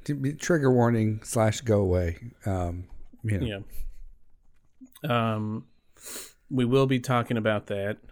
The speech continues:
Speaker 2: so I just wanted to let a-, anybody know that that's, uh, unaware. Because that's what this movie's about, is sexual assault and rape.
Speaker 1: Yeah. Yeah, basically. Um, you know, a-, again, if you're listening to this, if you're listening to spoilers, you haven't seen the movie. Basically,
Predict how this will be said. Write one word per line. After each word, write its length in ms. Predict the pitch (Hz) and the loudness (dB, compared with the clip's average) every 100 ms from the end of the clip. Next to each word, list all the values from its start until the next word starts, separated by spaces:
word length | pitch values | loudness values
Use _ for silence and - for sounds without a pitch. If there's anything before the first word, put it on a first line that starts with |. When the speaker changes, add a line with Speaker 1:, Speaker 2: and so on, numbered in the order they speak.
| - - - | -12 -12 -14
Speaker 2:
so 680 | - - 98 95 95 95 - - | -12 -8 -8 -8 -8 -10 -14 -16
I 120 | - 92 | -12 -10
just 160 | 95 | -12
wanted 220 | 113 110 | -14 -16
to 60 | - | -16
let 220 | - - | -16 -14
a-, 340 | - - - - | -14 -14 -14 -12
anybody 340 | - - 110 | -12 -10 -10
know 220 | 110 107 110 | -8 -8 -4
that 240 | 113 123 | -4 -2
that's, 380 | 127 123 127 - | -2 -4 -6 -6
uh, 240 | 139 135 139 | -4 -2 -2
unaware. 400 | 147 156 208 175 - - - - - - _ - - - - _ - _ - _ _ _ | -2 -2 -4 -10 -14 -20 -20 -20 -20 -20 _ -20 -20 -20 -20 _ -20 _ -20 _ _ _
Because 260 | 113 117 113 | -2 0 4
that's 200 | 117 127 | 2 4
what 160 | 131 | 2
this 160 | 143 131 | 2 4
movie's 280 | 147 151 151 | 4 4 6
about, 300 | 180 180 123 - - 113 | 8 8 4 -6 -8 -10
is 480 | 113 117 - - - - - | -12 -10 -12 -12 -20 -20 -12
sexual 340 | - - 123 | -10 -8 -8
assault 340 | 117 123 120 | -8 -8 -8
and 140 | 120 117 | -6 -6
rape. 240 | 131 123 _ _ _ _ _ _ _ _ _ | -8 -10 _ _ _ _ _ _ _ _ _
Speaker 1:
Yeah. 160 | 151 151 - _ _ - | -8 -8 -8 _ _ -6
Yeah, 180 | 139 117 | -4 -4
basically. 640 | 98 135 143 120 101 107 - | 0 0 0 -2 -2 -2 0
Um, 720 | 113 104 104 101 101 98 95 | 2 2 2 2 0 -2 -6
you 200 | 120 123 | -4 0
know, 120 | 110 104 | 0 0
a-, 220 | 123 120 | -2 2
again, 280 | 123 117 113 | 4 4 4
if 160 | 104 | 0
you're 120 | 117 107 | 2 2
listening 300 | 117 107 107 | 2 0 0
to 60 | |
this, 280 | 101 101 - | 0 0 -2
if 200 | 123 107 | -2 0
you're 80 | 113 | 2
listening 260 | 123 123 110 | 2 4 0
to 60 | |
spoilers, 400 | 95 120 107 95 | 4 4 6 6
you 80 | 104 | 4
haven't 180 | 98 92 | 2 2
seen 140 | - | -2
the 80 | 92 | 2
movie. 420 | 107 147 120 110 | 4 4 4 2
Basically, 840 | 104 110 107 - - 113 107 104 98 | 2 2 2 0 -2 0 2 0 -2